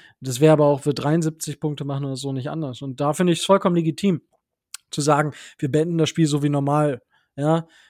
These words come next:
wir knien das Ding jetzt ab, weil wir brauchen die Punkte nicht, keine ge-, erhöhte Verletzungsgefahr für irgendwas,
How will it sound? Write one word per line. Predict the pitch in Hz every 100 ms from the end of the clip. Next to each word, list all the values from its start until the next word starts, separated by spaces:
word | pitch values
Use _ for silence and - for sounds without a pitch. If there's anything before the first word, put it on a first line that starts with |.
| _
wir | 147
knien | 139 175
das | 175 147
Ding | 156 151
jetzt | 143 -
ab, | 185 190 _ _
weil | 147
wir | 139
brauchen | 123 165 190
die | 170
Punkte | - 175 170
nicht, | 170 175 - _
keine | - 156 156
ge-, | 139 143 151
erhöhte | 143 139 151 151 135
Verletzungsgefahr | 127 151 180 180 165 - 151 156 151
für | -
irgendwas, | 139 180 190 160 165 165